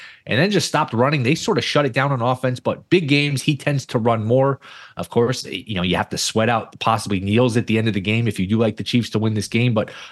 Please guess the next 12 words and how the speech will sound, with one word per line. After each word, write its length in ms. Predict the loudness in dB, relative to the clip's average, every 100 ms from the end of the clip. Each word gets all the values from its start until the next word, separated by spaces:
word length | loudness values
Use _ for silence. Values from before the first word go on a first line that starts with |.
| -4
uh, 200 | -2 0
I, 240 | -2 0
I 20 | 2
think 180 | 2 2
Mahomes 560 | 4 4 4 2 -4 -12 -20 -20 _
still 280 | 0 2 4
has 220 | 2 2
limited 320 | 2 4 4
weapons. 440 | 4 2 2 -2 -2
There 140 | 0
will 140 | 0
be 340 | 0 0 0